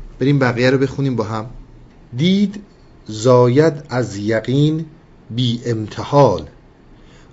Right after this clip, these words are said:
آنچنان که از ظن می‌زاید خیال. دیدن شما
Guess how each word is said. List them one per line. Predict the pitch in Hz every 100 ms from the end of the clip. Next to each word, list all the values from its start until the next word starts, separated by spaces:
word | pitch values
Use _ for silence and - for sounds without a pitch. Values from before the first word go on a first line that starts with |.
| -
آنچنان | 120 113 107 - 117 151 156 117
که | - 87 87 - - -
از | 110 104 98
ظن | 107 151 175 185 180 - - -
می‌زاید | 127 165 143 131 127 120 120 113 - - -
خیال. | - - 98 90 71 - - - - - -
دیدن | 101 104 127 135
شما | 107 - 95 95 113 123